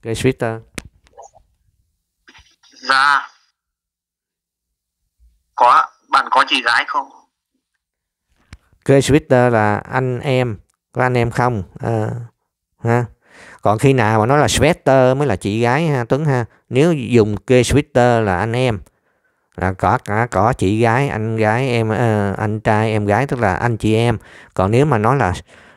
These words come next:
Speaker 1: "Hast du Schwester" thì lúc đó mới hỏi là bạn có chị hoặc em gái không ha. Ở đây dùng Geschwister là,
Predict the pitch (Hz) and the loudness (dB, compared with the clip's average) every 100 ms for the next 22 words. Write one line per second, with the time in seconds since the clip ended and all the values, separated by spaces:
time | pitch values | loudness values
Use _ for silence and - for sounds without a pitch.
0 | _ - 151 - 127 117 101 131 - 120 | _ -2 0 2 4 4 2 0 0 0
1 | 120 101 90 - 95 120 139 135 120 85 | 0 0 -6 -8 -4 0 0 2 0 0
2 | 127 104 87 82 107 131 - 85 92 104 | 0 0 0 -2 -2 -4 -2 -2 0 0
3 | 95 - 107 107 113 135 117 110 - _ | -2 -4 -4 0 0 0 -2 -4 -6 _
4 | 117 110 104 113 120 107 92 127 123 117 | -4 -4 -2 0 2 0 0 2 2 2
5 | 127 143 120 117 110 95 92 | -2 -4 -4 -4 -2 -4 -6